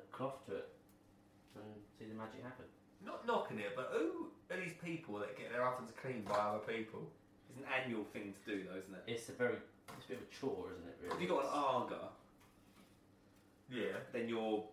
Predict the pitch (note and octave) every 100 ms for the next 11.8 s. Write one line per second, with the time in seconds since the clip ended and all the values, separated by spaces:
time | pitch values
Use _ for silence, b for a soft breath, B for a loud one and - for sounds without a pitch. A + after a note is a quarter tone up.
0 | - - - - - A2 G2+ G2+ - -
1 | - A2 F#2+ F#2 F2+ - G2 F2+ F2 -
2 | - - - - B B B - A3 -
3 | - A#3+ G#3 D#3+ E3+ E3 - A3+ F3 A2+
4 | A2 G2+ - G2 G2+ - - D3 G#2+ A#2
5 | - D#3 C#3 A#2+ - B2+ A#2+ A2 G#2 -
6 | G#2+ A2 A2+ - - - - F3+ - -
7 | B B C3+ D3 D3+ D#3 C#3 A#2+ A#2 -
8 | A#2+ - A2+ - - A#2 G#2+ A2+ - -
9 | - A2 G#2+ G#2 - - G#2+ F#2 F#2 -
10 | - - - - - - - - F#2 F#2+
11 | - - G2 - - - A2